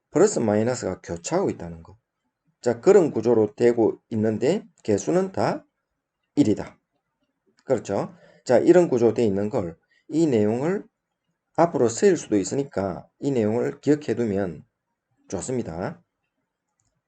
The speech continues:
자, 이제 그래프로 해석해 봅시다. 첫 번째로 역시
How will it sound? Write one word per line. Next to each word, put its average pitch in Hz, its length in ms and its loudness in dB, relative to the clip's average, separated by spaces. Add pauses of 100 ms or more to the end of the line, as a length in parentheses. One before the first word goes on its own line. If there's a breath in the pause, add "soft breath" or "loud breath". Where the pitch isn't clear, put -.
(1900)
자, 110 440 4
이제 160 500 2 (440)
그래프로 143 800 4 (180)
해석해 110 280 0
봅시다. 95 560 -6 (480 soft breath)
첫 180 240 0
번째로 117 760 0
역시 196 520 -4